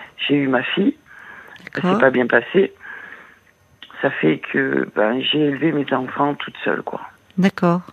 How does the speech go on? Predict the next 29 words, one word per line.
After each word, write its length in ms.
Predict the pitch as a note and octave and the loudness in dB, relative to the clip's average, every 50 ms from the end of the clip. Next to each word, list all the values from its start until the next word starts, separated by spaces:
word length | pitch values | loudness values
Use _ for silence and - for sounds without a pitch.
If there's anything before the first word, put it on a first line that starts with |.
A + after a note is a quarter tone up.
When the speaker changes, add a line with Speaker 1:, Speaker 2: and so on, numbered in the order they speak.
| _ _ _ _ _ - | _ _ _ _ _ 0
Speaker 2:
Et 80 | F3+ F3 | 4 6
votre 340 | E3+ F#3 F3+ - - F#3+ F3+ | 6 6 4 4 2 2 2
fille, 440 | - - - G#3+ A3+ A#3+ A#3+ A3+ A3 | 2 2 2 4 4 6 6 6 6
elle, 200 | G#3+ G#3 G3+ G3 | 4 4 4 4
euh, 340 | F#3+ F3+ F3 F3 E3+ E3+ E3+ E3+ - - - - - - - - - - - - _ _ | 4 4 4 2 2 2 0 -2 -4 -8 -16 -20 -20 -18 -18 -18 -20 -20 -20 -20 _ _
Speaker 1:
Elle, 120 | - E3 F#3 | 6 8 8
Speaker 2:
elle 80 | D#3+ F#3 | 8 8
Speaker 1:
elle 100 | F3+ F3+ | 6 6
Speaker 2:
est 20 | |
Speaker 1:
voit 120 | D#3+ E3+ F#3 | 4 4 4
son 100 | F3+ A#3+ | 4 4
Speaker 2:
proche 160 | B3+ C#4+ - | 4 4 2
de 40 | - | 2
Speaker 1:
père. 80 | A3+ A3 | 2 2
Speaker 2:
son 180 | - - A3 G#3 | 2 2 0 0
frère ? 600 | - - - A3 G#3+ B3 D4+ E4+ - - - - _ _ _ _ _ _ _ _ _ _ _ _ _ _ _ _ _ _ _ _ | 0 0 0 0 0 0 -2 -6 -10 -14 -20 -20 _ _ _ _ _ _ _ _ _ _ _ _ _ _ _ _ _ _ _ _
Speaker 1:
Oui, 180 | - G#3 B3+ B3+ | 6 6 6 6
oui. 320 | G#3+ F#3+ F#3+ G#3+ B3 A#3+ - - _ _ _ _ _ _ _ _ _ - | 6 4 2 0 -2 -2 -6 -16 _ _ _ _ _ _ _ _ _ -8
Oui, 100 | - D#3 | -6 -4
oui. 300 | C#3+ C#3 C#3 C#3+ G3 A3+ - - - | -4 -4 -4 -4 -6 -8 -12 -6 -4
Speaker 2:
Qu'est-ce 180 | - G#3 - - | -2 -2 0 2
qu'elle 160 | - G#3 F#3+ | 4 6 6
Speaker 1:
Bon, 140 | F#3+ F#3+ F#3+ | 6 6 6
Speaker 2:
en 20 | |
dit, 160 | - G3+ G#3 | 6 4 4
Speaker 1:
ils 40 | G#3 | 4
ont 80 | F#3+ F#3+ | 6 4
Speaker 2:
votre 240 | F3+ - - F3+ F3+ | 4 4 2 0 0
fille ? 440 | - - - F3+ F#3 F#3+ G3 G3 | 0 0 -2 0 0 0 -2 -4